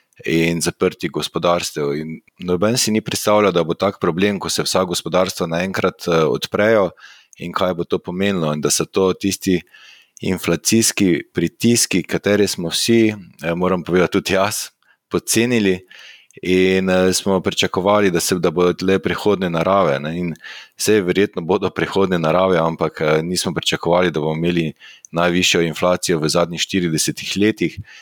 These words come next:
in kaj vse to pomeni za vrednotenja delnic, še posebej tistih, ki imajo visoke stopnje rasti. Super je, da naredimo nek uvod, eh, v to, da, da imamo neko cel-, celovitejšo sliko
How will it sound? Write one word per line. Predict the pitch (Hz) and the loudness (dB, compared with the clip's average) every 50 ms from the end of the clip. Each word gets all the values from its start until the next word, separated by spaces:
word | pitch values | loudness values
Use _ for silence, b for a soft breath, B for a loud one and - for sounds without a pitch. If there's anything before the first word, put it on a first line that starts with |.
| B B B B B | B B B B B
in | - - 87 85 | -10 -8 -8 -4
kaj | - 101 101 101 101 | -2 0 0 0 0
vse | - - - 104 90 | -2 -2 -2 -2 0
to | - 98 98 90 | 0 0 0 0
pomeni | - 90 85 90 95 95 98 92 85 - B B B B B B B - | -2 -4 -2 0 0 0 0 0 -2 -4 B B B B B B B -8
za | 80 78 85 | -4 -2 -2
vrednotenja | 76 78 80 82 90 92 95 92 - 92 85 80 78 | 0 -2 -2 -2 0 0 0 0 0 -2 -2 -2 0
delnic, | 76 90 92 90 82 76 73 - | 0 0 0 0 0 -2 -2 -2
še | - - 90 | 0 0 0
posebej | - - 110 - - 110 104 95 90 | -2 -2 -4 -2 0 0 2 2 0
tistih, | - - 98 101 - - 95 87 - | 0 0 -2 -2 -2 -2 -4 -4 -4
ki | - 82 | -4 -4
imajo | 82 87 92 92 90 82 | -2 0 2 2 2 0
visoke | 80 78 - - 90 85 - 82 | -2 -2 -2 0 -2 -2 -2 -4
stopnje | - - - 85 - - 87 80 76 | -4 -2 -2 -2 -2 -2 -4 -2 0
rasti. | 80 78 - - - 90 82 - B B B B B B B B B B _ _ | 0 -2 -2 -2 -2 -2 -2 -2 B B B B B B B B B B _ _
Super | - - - 120 117 - 117 104 | -10 -4 -2 0 2 2 2 4
je, | 101 104 104 | 4 4 4
da | 101 98 | 2 0
naredimo | 92 90 78 - 107 107 104 95 | 0 -2 -2 0 0 0 2 0
nek | 95 98 104 - - | 0 0 -2 -2 -2
uvod, | 170 78 92 110 117 117 - - - | -2 0 2 2 2 2 0 -2 0
eh, | 92 90 90 87 90 90 87 82 | 2 4 6 6 6 4 4 2
v | 82 87 | 0 -2
to, | - - 107 107 104 | 0 2 2 4 4
da, | 92 87 82 82 76 76 82 | 4 4 2 2 2 0 0
da | 85 90 87 | 0 0 0
imamo | 87 92 95 98 98 92 87 | 0 0 0 0 0 0 -2
neko | 85 82 90 87 - 92 | -2 -2 -4 -4 -2 -4
cel-, | - - 95 87 82 67 - - - - 85 87 - | -2 -2 -2 -4 -4 -8 -12 -14 -10 -6 -6 -6 -4
celovitejšo | - 87 90 95 110 110 110 101 - 95 87 | -2 0 2 2 2 2 0 -2 -2 -2 -2
sliko | - - 110 113 - - 90 | 0 0 0 0 0 0 -2